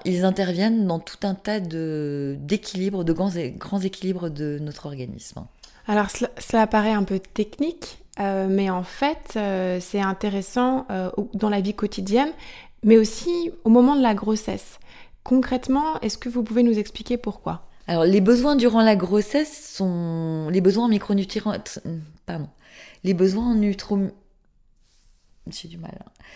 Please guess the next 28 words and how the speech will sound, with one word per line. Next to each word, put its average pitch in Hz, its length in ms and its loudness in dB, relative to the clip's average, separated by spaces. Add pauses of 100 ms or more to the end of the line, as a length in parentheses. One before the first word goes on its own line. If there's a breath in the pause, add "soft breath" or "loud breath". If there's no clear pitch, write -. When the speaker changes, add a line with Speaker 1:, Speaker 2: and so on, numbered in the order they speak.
(200 loud breath)
Speaker 1:
Les 190 120 0
besoins 202 300 2
en 226 40 0
micronutriments 202 1040 -2
durant 185 240 -2
la 170 100 -2
grossesse 185 440 -8
sont 160 760 -8
considérablement 180 920 -4
augmentés. 165 600 -8 (960 loud breath)
Et 185 80 4
pour - 280 -4
subvenir 220 680 2
à 214 100 0
ces 196 160 -6
besoins, 175 640 -2
l'alimentation 190 960 2
seule 226 500 0
ne 170 240 2
suffit - 440 -10
plus. - 460 -10 (580 loud breath)
Il 180 200 0
faut 208 200 0
vraiment 190 520 0
supplémenter 175 800 -4
la 175 220 -2
femme 165 240 -4
enceinte 160 540 -6